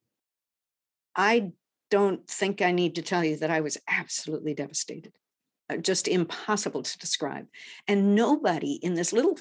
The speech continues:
farming community in Iowa, nobody knew what to say to a twenty-five-year-old widow with a seven-month-old baby boy.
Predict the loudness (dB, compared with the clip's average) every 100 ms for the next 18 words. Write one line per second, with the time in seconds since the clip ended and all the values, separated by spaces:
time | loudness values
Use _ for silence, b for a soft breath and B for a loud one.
0 | -12 -8 -2 2 2 0 -4 -4 -2 0
1 | 0 -2 -4 -2 0 0 0 0 0 2
2 | 2 0 -2 -4 -4 -2 0 0 0 -2
3 | -4 -4 -2 0 0 2 0 0 -2 0
4 | 2 0 -2 -2 -2 -2 -4 -4 -6 -4
5 | -4 -4 -4 -2 0